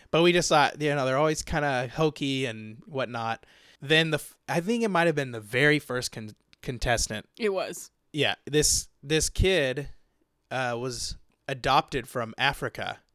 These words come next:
Speaker 2: Yeah.
Speaker 1: And he was just telling the story about being adopted and, um, just about, like, he was glad, but then also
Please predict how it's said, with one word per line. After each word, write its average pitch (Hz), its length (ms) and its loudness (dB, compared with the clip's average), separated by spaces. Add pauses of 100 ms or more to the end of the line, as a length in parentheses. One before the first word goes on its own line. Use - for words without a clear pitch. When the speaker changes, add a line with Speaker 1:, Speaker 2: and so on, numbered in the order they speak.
(160)
Speaker 2:
Yeah. 165 260 -10 (640)
Speaker 1:
And 131 640 2 (420)
he 147 180 0
was 147 100 0
just 147 140 -2
telling 151 160 4
the 139 60 0
story 135 200 0
about 127 220 0
being 131 160 -4
adopted 120 640 -2
and, 110 280 -10 (280)
um, 107 520 -8 (480)
just 139 220 -4
about, 120 360 0 (280)
like, 110 340 -6 (140)
he 127 180 -10
was 117 220 -4
glad, 156 500 4
but 127 160 -4
then 131 120 -6
also 123 480 -2